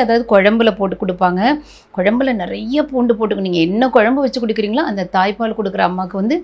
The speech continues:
ஒரு எழுபத்தஞ்சு கிராம், ஐம்பது நிறைய பூண்டு வந்து குழம்புல போட்டு கொடுக்கணும். நைட்டு வந்து ஒரு டம்ளர் காய்ச்சின பால்ல ஒரு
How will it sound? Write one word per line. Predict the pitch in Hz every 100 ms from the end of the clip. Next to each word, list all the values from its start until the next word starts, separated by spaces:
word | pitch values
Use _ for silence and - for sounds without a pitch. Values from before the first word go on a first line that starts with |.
| - - - -
ஒரு | 196 196 196
எழுபத்தஞ்சு | 247 277 269 214 202 208
கிராம், | 262 240 185
ஐம்பது | 196 190 185
நிறைய | 180 220 247 247
பூண்டு | 226 226 214 208
வந்து | 302 392 214
குழம்புல | 185 196 196 202
போட்டு | 190 202
கொடுக்கணும். | 180 190 240 311 - _ _ - 196
நைட்டு | 214 - 262
வந்து | 240 254 480 185
ஒரு | 175
டம்ளர் | 190 180 196 196 -
காய்ச்சின | 185 175 196 180
பால்ல | 180 170 240 370 - - -
ஒரு | 180